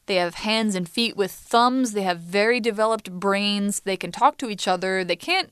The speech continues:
really speak words, but they are very smart and they can understand people. Um, and they live in the middle of Africa in, uh, big groups.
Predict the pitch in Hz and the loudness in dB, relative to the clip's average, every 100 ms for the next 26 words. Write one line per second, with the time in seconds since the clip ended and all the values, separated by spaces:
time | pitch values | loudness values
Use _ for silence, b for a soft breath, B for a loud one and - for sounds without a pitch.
0 | - 233 202 190 - - - - 180 196 | -6 -4 -4 -4 0 2 0 -2 -10 -10
1 | - 170 - 196 247 330 359 254 - 180 | -12 -16 -8 -4 -2 -2 -2 -4 -6 -4
2 | 175 156 - 180 185 185 - 180 170 165 | -2 -2 -8 -4 0 0 -2 -2 -2 -2
3 | - - 180 175 180 160 165 170 156 151 | -2 0 0 0 -2 -8 -8 -8 -8 -6
4 | - 156 - - - - - B B B | -6 -6 -10 -14 -12 -12 -14 B B B
5 | - 196 190 190 - 214 208 202 214 220 | 0 2 2 0 -6 -2 -2 0 0 2
6 | 208 202 196 180 170 170 - 156 - - | 0 0 -2 0 0 0 -2 -4 -6 -8
7 | 131 - _ - 160 147 147 143 185 165 | -8 -10 _ -12 -12 -10 -8 -6 -6 -6
8 | 117 - - | -10 -8 -8